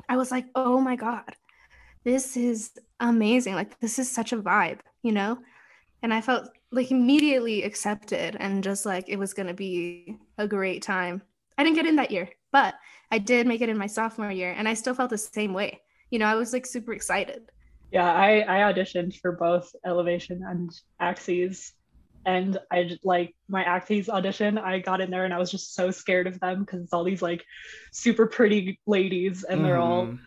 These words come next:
Speaker 2: like, lined up at a table, and they're, like, judging you. But <laughs> they're all super nice people, but I was so scared.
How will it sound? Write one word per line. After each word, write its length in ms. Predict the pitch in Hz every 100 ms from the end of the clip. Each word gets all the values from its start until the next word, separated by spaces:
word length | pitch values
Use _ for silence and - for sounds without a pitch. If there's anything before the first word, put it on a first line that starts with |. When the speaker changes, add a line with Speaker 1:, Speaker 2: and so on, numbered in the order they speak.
| -
Speaker 2:
like, 160 | 180 185
lined 460 | 202 196 190 190
up 220 | 180 185 202
at 80 |
a 60 | 180
table, 640 | - 185 180 190 190 202 _ _ - 175
and 80 |
they're, 120 | 175 165
like, 280 | 160 175 - 240 254 _
judging 420 | - 180 175 180 180
you. 260 | 180 175 - - -
But 240 | 190 196
<laughs> 560 | - 403 - - - -
they're 100 | 254
all 100 | 294
super 200 | 262 220
nice 200 | 196 175
people, 300 | 196 - 170
but 140 | 190
I 100 | 165
was 260 | 180 202 -
so 180 | 185 180
scared. 420 | - 160 175